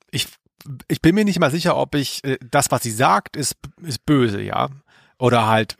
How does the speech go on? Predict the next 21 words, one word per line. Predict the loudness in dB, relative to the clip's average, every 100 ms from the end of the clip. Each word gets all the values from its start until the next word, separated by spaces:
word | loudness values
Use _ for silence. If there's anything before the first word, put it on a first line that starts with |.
| -2
böse | 0 0
ist | -2 -4
auch | -4 -4
fa-, | -4 -6
ein | -6 -8 -14 -4
falsches | 0 0 -2 2
Wort, | 4 4 0
ist | -2 0
sehr | 2 2 2 2 -2 -14 -14 -12 -14 -16 -18 _ _ -4
gestrig | -2 0 -2 -4 -6 -10 -20 _ -8
und | -2 -2 2
unangenehm. | 4 4 2 -4 -6 -6 -2
Na, | 0 2
würde | 0 -2
man | 0 0 2
heute, | 2 2 -2 -4 -4 -6 -4 -4 -4
äh, | -2
nicht | 0
mehr | 2
hören | 4 4 2
wollen. | -2 -4 -6